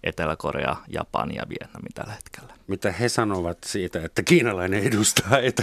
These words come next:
Speaker 2: Etelä-Karjalassa?
Speaker 1: No,
Speaker 2: Japanilaiset esimerkiksi.
Speaker 1: erittäin, erittäin
Speaker 2: Mm.
Speaker 1: positiivinen asia ylipäätään, että maakuntatasolla on Aasiaan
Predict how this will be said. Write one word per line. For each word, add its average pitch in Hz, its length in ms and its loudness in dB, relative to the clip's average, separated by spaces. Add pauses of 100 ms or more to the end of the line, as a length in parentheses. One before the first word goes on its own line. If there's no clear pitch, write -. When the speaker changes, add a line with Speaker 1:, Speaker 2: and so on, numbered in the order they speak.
(140)
Speaker 2:
Etelä-Karjalassa? 107 1080 2 (440)
Speaker 1:
No, 190 60 -4 (360)
Speaker 2:
Japanilaiset 92 800 4
esimerkiksi. 90 720 -2
Speaker 1:
erittäin, 175 440 2
erittäin 190 340 0
Speaker 2:
Mm. - 40 -10
Speaker 1:
positiivinen 90 600 0
asia 92 320 0
ylipäätään, 92 960 2
että 85 360 -2 (120)
maakuntatasolla 85 1000 -2
on 85 380 0 (100)
Aasiaan 85 760 -2